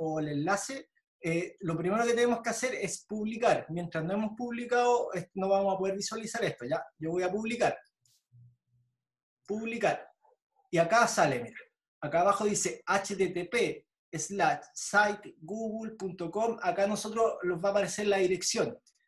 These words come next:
Podemos agregarle portafolio y agregarle otro nombre, portafolio uno, portafolio,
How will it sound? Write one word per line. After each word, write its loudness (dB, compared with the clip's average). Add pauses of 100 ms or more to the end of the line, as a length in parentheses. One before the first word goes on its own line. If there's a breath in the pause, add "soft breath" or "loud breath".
(140)
Podemos 4
agregarle 4
portafolio 0
y 2
agregarle 4
otro -4
nombre, 2
portafolio -6
uno, 0
portafolio, -4